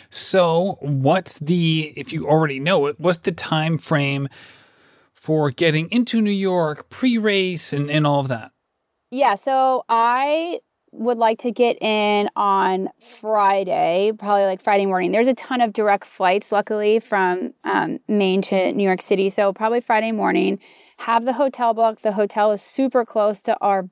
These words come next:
Speaker 2: bus loading spot 'cause the bus will have to be on there at five forty-five A M. So get in Friday and then leave probably Monday night. But I think if I get in Friday, that's just, that's enough time to get in, get my packet,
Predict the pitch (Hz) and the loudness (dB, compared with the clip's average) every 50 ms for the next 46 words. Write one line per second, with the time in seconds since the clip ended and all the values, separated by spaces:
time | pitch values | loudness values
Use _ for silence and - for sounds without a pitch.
0 | _ - 202 190 190 202 202 - - - - - _ _ _ _ _ _ _ _ | _ -2 0 2 2 0 0 -2 -10 -16 -16 -18 _ _ _ _ _ _ _ _
1 | _ - 208 208 214 214 214 196 196 196 202 202 220 226 233 240 247 254 254 240 | _ -12 -10 -10 -6 -2 2 2 2 2 2 0 -2 -2 0 0 2 0 0 -2
2 | - _ - - - - 233 233 240 262 277 262 262 220 - - 202 190 - 196 | -4 _ -16 -14 -6 -2 0 0 2 0 0 -2 -4 -8 -4 -4 -4 0 2 4
3 | 190 202 - - - 208 202 196 202 185 - - 190 202 196 190 185 185 190 180 | 4 2 0 -2 -2 -2 0 2 0 -2 -2 -2 -4 -2 0 2 2 2 2 2
4 | - - - - 190 185 - - - - 190 185 185 - 190 180 170 175 175 - | 0 -2 -2 0 2 2 2 0 -2 -4 -4 -4 -2 -2 0 2 2 2 0 -2
5 | - 175 180 180 170 165 165 165 165 180 226 247 240 _ _ - - - - _ | -4 -2 0 0 2 2 2 2 0 0 -2 -4 -6 _ _ -20 -20 -20 -20 _
6 | - - - 214 - 240 240 247 247 254 240 - - - 226 214 202 196 196 190 | -14 -10 -10 -4 -2 2 2 2 2 0 -2 -6 -4 -2 0 2 2 2 2 2
7 | 190 190 185 185 190 208 220 233 247 254 - - 214 214 208 202 202 196 196 190 | 2 4 4 2 2 2 2 0 0 -4 -4 -4 -4 0 2 2 4 4 2 2
8 | 185 190 190 196 190 - 214 196 190 190 190 190 202 196 190 196 185 190 190 190 | 0 0 0 -2 -2 0 2 2 2 2 2 0 0 -2 -2 2 2 0 0 2
9 | 190 185 180 175 180 196 220 247 - - 226 214 208 202 214 214 - 262 269 285 | 0 0 2 2 2 0 -2 -4 -6 -2 0 0 2 2 0 0 -2 -2 -2 -2
10 | 311 277 - 262 247 226 240 226 220 214 214 196 - 202 185 185 185 190 196 185 | -2 0 2 2 2 2 2 0 0 0 -4 -4 0 2 2 4 4 2 2 2
11 | 196 196 196 - 220 202 - - _ _ - 240 247 240 277 269 254 240 233 - | 0 -2 -2 -2 -6 -6 -6 -14 _ _ -2 -2 0 0 2 2 2 2 2 0
12 | - - 220 214 208 202 202 208 202 196 190 - 208 208 202 202 202 202 202 196 | -2 -6 -4 -2 0 2 2 2 2 0 0 0 0 0 2 2 2 0 0 0
13 | 202 190 _ _ _ - - _ _ - - 220 - 214 214 208 - - 214 196 | -2 -4 _ _ _ -20 -20 _ _ -2 0 0 2 2 0 0 0 -2 -2 -2
14 | 196 196 190 - 214 202 196 196 190 190 190 190 190 - | -2 -2 -2 -2 0 2 2 2 2 2 2 0 0 -2